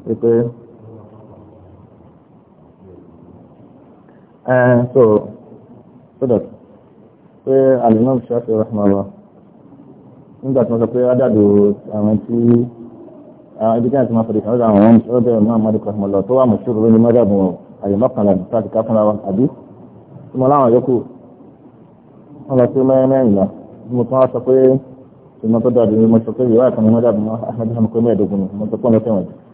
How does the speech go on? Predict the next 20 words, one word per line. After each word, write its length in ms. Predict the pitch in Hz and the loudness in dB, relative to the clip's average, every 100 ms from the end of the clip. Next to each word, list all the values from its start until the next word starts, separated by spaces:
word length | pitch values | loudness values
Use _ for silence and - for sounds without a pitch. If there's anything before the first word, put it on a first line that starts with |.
| - - - - - | -20 -20 -20 -20 -8
So, 100 | 113 107 - - - - - - - - - - - - | -4 -4 -6 -18 -20 -20 -20 -20 -20 -20 -20 -20 -20 -14
mo 100 | 123 | -10
sọ 100 | 123 120 | -4 0
pé 120 | 131 | 2
Al-Imam, 520 | 135 113 113 131 127 110 | 4 4 4 4 6 4
eh, 640 | 104 107 104 101 95 85 | 2 0 0 4 2 0
Shafi'i 420 | - 123 123 117 | -4 -4 -2 0
rahimahullah. 460 | 107 107 101 98 120 - - - - - _ _ _ _ - _ _ _ | 0 0 -2 0 0 -2 -16 -20 -20 -20 _ _ _ _ -20 _ _ _
So, 60 | 113 101 - - - - | -2 0 -2 -8 -20 -12
Al-Imam 340 | 107 110 139 | -4 0 0
Shafi'i 260 | 131 123 123 | 2 2 4
wá 180 | 120 120 | 4 2
fákọ̀ 600 | 123 - 107 101 98 90 | 0 0 2 4 2 0
Al-Imam 320 | 98 107 104 | 0 2 2
Malik 220 | 101 107 | 2 0
rahimahullah. 440 | 101 101 95 90 87 - - | -4 -4 -2 -2 -6 -12 -8
Níbi 220 | 117 110 | -4 -2
tó 120 | 120 | 0
mọ́kànlá 420 | 120 117 95 87 | -2 -2 -4 -4
ni. 80 | 85 | -6